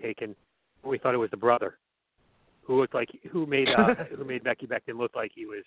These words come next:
Speaker 1: about, he was, you know, about a hundred eighty pounds. So <laughs> your response
Speaker 2: Yeah,
Speaker 1: on that
Speaker 2: I
Speaker 1: was
Speaker 2: think they're
Speaker 1: absolutely
Speaker 2: gonna,
Speaker 1: classic.
Speaker 2: they're definitely gonna take away some of the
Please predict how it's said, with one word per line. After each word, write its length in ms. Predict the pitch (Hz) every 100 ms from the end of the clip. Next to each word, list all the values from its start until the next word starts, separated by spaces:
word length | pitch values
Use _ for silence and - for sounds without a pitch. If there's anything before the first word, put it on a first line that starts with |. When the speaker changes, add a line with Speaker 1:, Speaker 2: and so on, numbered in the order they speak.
| -
Speaker 1:
about, 280 | - 117 -
he 80 | 127
was, 140 | 120 107 _ _ _ _ _ _ _ -
you 80 | 143
know, 140 | 95 _ _ -
about 380 | 123 110 107 117
a 40 | 120
hundred 240 | 127 113
eighty 180 | 110 101
pounds. 300 | 123 101 87 - - - - - - - -
So 80 | - - - - - - - - _
<laughs> 1040 | - _ - - _ - - - - - -
your 140 | 147
response 360 | 135 - 143 139
Speaker 2:
Yeah, 80 | 175
Speaker 1:
on 80 | 113
that 80 |
Speaker 2:
I 40 | 117
Speaker 1:
was 120 | 113
Speaker 2:
think 20 |
they're 100 | -
Speaker 1:
absolutely 280 | - 320 240
Speaker 2:
gonna, 240 | - 104
Speaker 1:
classic. 280 | 90 - - - _ _ _ - _ _ _
Speaker 2:
they're 140 | 180 190
definitely 460 | 208 254 262 269
gonna 240 | 208 185 156 156
take 180 | 160
away 340 | 160 143 143 139 -
some 180 | 135
of 100 | 135
the 80 | 117